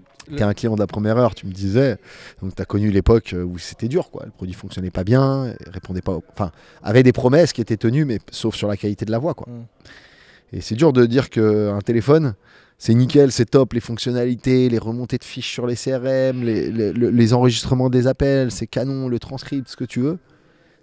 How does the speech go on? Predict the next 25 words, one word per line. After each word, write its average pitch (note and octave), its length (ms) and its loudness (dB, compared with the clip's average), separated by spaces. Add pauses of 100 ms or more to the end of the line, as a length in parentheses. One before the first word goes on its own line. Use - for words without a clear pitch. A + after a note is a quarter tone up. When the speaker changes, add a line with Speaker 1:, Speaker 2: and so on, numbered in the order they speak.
Speaker 1:
Mais G#2+ 100 0
la G#2+ 140 4
voix, A2+ 280 2
la G#2+ 80 2
qualité A#2 300 0
de G#2 60 0
la G2 80 2
voix G#2+ 180 0
est G#2+ 60 0
mauvaise, A2+ 320 -2
tu - 100 -8
vois. G#2 80 -6
C'est A#2+ 80 -6
un G#2 60 -4
Speaker 2:
Hmm. A#2 40 -12
Speaker 1:
peu B2+ 100 2
comme A2 140 0
si A#2+ 140 -8
tu G#2+ 300 0
vendais A2 360 2
une G#2+ 80 0
voiture G#2+ 400 0 (480)
dont G#2+ 200 2
les A2 100 10
roues C#3+ 260 4